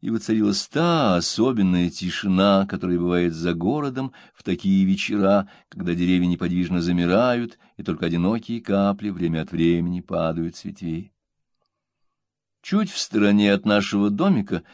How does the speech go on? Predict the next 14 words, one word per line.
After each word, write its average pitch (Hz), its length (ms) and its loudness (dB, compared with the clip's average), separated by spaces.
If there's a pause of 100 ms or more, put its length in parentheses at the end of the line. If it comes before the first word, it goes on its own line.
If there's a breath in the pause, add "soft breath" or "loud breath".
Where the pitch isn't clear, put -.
(160 soft breath)
между 98 300 2
увитыми 101 400 4
плющом 101 500 0
шпалерами, 104 760 0 (220 soft breath)
шла - 300 -8
короткая 175 480 -6
аллея. 87 420 0 (580)
Она - 200 -8
выходила 92 340 -2
прямо 92 320 2
на 92 100 2
дорогу 107 440 2
перед 135 260 -8
домом. 127 380 -2